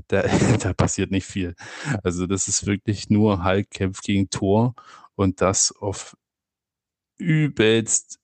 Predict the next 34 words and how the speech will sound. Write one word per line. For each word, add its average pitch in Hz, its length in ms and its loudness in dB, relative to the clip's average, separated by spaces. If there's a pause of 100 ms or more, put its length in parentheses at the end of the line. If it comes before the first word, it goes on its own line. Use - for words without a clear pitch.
(300)
brutale, 113 760 0
überzogene 107 1800 0
Weise. 101 640 2
Also 95 500 0 (520)
das - 260 0
haut 107 200 0
schon, 101 460 2 (220)
das - 200 -8
haut 101 160 2
den 120 160 2
ordentlich 110 300 2
vom 98 200 -2
Hocker. 117 200 0
Also 92 200 0
ich 95 100 -4
habe 107 140 -4
hier 110 100 2
mal 101 140 4
ein 98 120 0
paar 98 180 0
Notizen 101 480 -2
gemacht. 101 280 0 (500)
Also, 98 460 0 (880)
Michi, 95 520 0 (100)
wenn 107 480 2
Thor 127 340 2
seinen 117 360 2
Hammer 110 240 4
denn 104 220 2
auf 101 120 -2
deinen 101 200 0
Rücken 104 280 0
ablegen 92 500 -2
würde, 85 380 -2